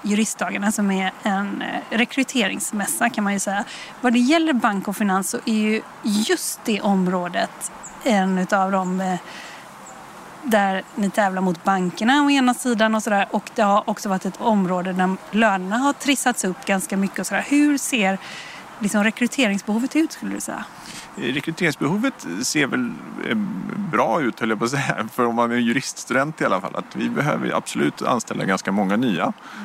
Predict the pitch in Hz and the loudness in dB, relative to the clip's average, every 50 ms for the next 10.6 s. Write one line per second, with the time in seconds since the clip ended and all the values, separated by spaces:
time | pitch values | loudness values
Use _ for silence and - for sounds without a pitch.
0 | 208 226 - - 104 104 101 98 98 95 95 98 98 104 - - 98 95 98 98 | -12 -8 -4 0 2 2 2 2 2 0 0 0 0 -2 -4 -4 -2 -2 0 0
1 | 98 92 92 104 104 104 101 101 101 - - 107 107 107 107 - - 98 - - | 2 2 2 2 2 2 2 0 -2 0 0 0 2 2 0 -2 -4 -6 -2 0
2 | 101 101 95 92 - - - 107 101 101 101 98 - - - - 107 92 - 104 | 2 2 2 2 0 -2 -2 -2 0 0 0 -2 -4 -4 -2 0 0 2 2 2
3 | 98 98 120 - - - 104 - - - - - - - - 113 107 107 104 - | 2 2 0 -4 -4 -6 -4 -4 -4 -4 -4 -6 -4 -2 0 0 2 2 0 0
4 | - - 92 90 92 98 104 107 95 90 90 101 - - 113 104 101 - - - | -2 -4 -2 0 0 2 2 2 2 2 0 0 0 0 -2 -2 -2 -2 -6 -8
5 | - - - 104 101 98 98 95 90 - - - 52 50 50 50 - - - - | -10 -6 -2 0 2 2 2 0 0 -2 -4 -4 -4 -4 -4 -4 -4 -4 -2 0
6 | 101 101 101 98 95 95 92 90 - - - 104 107 107 101 95 95 92 92 - | 2 2 2 2 2 0 -2 -6 -8 -6 -2 0 2 4 4 4 4 2 0 -2
7 | - - - - - - - - - - - 110 107 107 - - - - 107 117 | -8 -16 -16 -14 -14 -12 -12 -14 -10 -4 0 2 2 2 2 0 0 0 2 2
8 | - - - - - 98 98 98 98 98 95 95 92 92 95 92 92 - - - | 0 -2 -6 -6 -2 0 0 2 2 0 0 0 -2 -2 -2 -4 -4 -8 -10 -12
9 | - - 107 104 101 - - 104 104 107 101 101 98 - - - - - - 101 | -8 -6 -4 -4 -2 -2 -4 -2 0 0 0 0 -2 -6 -8 -8 -6 -4 -4 -4
10 | 95 - - - - 110 107 104 101 101 101 | -4 -4 -4 -4 -2 0 2 2 2 2 0